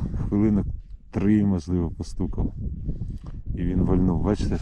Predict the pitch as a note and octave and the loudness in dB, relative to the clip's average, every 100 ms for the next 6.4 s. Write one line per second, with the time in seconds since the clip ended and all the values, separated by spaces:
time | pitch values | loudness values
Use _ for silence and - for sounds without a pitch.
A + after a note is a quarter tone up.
0 | - G#2+ G#2 F#2+ G#2 G#2 G#2+ F2 G2 - | 0 2 2 2 0 2 2 0 -2 0
1 | C#3+ C3 G2 F#2+ F2+ E2+ F2+ F2 D2+ F2 | 0 0 0 0 0 -2 -2 -2 -2 -4
2 | E2 D#2 D#2 F2+ E2 A2 B2 - D#2 - | -4 -4 -2 -2 -2 -4 -4 -4 -6 -8
3 | - - - - - - - - - A#2+ | -6 -4 -4 -6 -6 -6 -4 -2 0 0
4 | C3 A2+ G#2+ - - G#2 - - - - | 0 2 2 2 2 2 0 -2 -2 -2
5 | - - - G#2+ F2+ F2+ G2+ A2+ G#2 - | -2 -4 -2 -2 0 0 0 0 -2 -2
6 | F2+ D#2+ - | -2 -2 -4